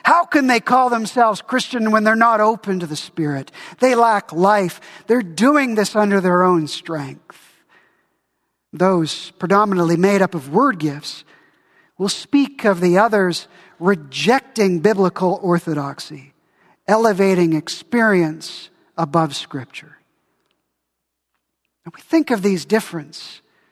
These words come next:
differences as often theological,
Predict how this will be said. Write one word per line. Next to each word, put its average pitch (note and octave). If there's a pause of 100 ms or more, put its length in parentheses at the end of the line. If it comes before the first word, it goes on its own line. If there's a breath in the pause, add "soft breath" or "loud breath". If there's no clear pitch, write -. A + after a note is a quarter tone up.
(120)
differences D#3+
as E3
often F3+
theological, F#3